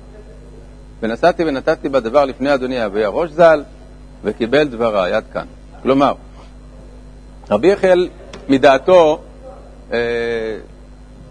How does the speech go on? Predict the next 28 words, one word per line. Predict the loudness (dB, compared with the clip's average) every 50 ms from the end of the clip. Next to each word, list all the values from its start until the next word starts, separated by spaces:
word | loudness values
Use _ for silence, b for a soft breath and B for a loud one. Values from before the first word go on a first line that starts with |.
| -20 -20 -20 -20 -20 -20 -20 -20 -20 -20 -20 -20 -20 -20 -20 -20 -20 -20 -8 -4
חידש | -4 -2 0 2 2 0 0 -4 -6 -6
ו-, | -4 -4 -2 -4 -4 -4 -4 -4 -4 -4 -4 -6 -8 -10 -14 -18 -20 -14 -12
ומצא | -10 -4 0 0 0
אחר | 0 0 -4
כך | -8 -10 -8
סימוכין | -8 -8 -8 -8 -8 -8 -8 -6
לדבר, | -6 -4 -4 -4 -6 -6 -8 -8
שזה | -8 -8 -8 -6 -4
לא | -4
יכול | -4 -4 -2 -2 -2 -2
להיות | 0 0 0 0 -2 -2
שהנוסח | -2 -4 -2 -2 -2 -4 -4 -6 -6 -8 -8 -8 -8 -6
של | -6 -6 -4
כל | -2 -2 -4
השנה | -4 -6 -6 -6 -4 -2
הוא | -2 -2 -2 -2
"מלך | -2 -4 -4 -4 -4
אוהב | -6 -6 -6
צדקה | -6 -4 -4 -4
ומשפט", | -4 -4 -6 -4 0 2 2 2 2 -2 -6 -12 -20 -20 -20 B B B B B B B -12 -8
ובעשרת | -4 -2 0 0 0 0 0 -2 -2
ימי | -4 -6 -6
תשובה | -6 -4 -2 0 2 2 0 0 -4 -6
"המלך | -6 -6 -4 -4 -4 -4
המשפט", | -6 -8 -8 -2 2 2 2 2 0
וזה | -4 -4 -2 -2
יהיה | -2 0 0 -2 -2 -2 -4
מעכב. | -4 -4 -6 -6 -6 -6 -6 -6